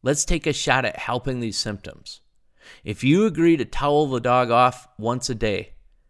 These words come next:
bathe them thoroughly once a week, and really be mindful of the weather, I'll give you that Carniforage at no charge.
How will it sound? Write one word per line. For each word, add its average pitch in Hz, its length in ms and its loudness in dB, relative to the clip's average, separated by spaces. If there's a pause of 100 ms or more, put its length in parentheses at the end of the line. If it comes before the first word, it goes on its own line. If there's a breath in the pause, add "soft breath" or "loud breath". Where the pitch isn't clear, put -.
(500)
bathe 147 320 0
them 127 160 0
thoroughly 131 520 0
once 110 320 -6
a 117 80 -4
week, 135 380 -4 (1200)
and 110 200 -6
really 175 280 4
be 175 140 4
mindful 131 500 0
of 107 120 -2
the 107 100 -2
weather, 104 440 -2 (760)
I'll 123 160 -2
give 135 200 0
you 135 100 2
that 117 200 0
Carniforage 117 600 -2
at 92 160 -6
no 117 160 -6
charge. - 560 -4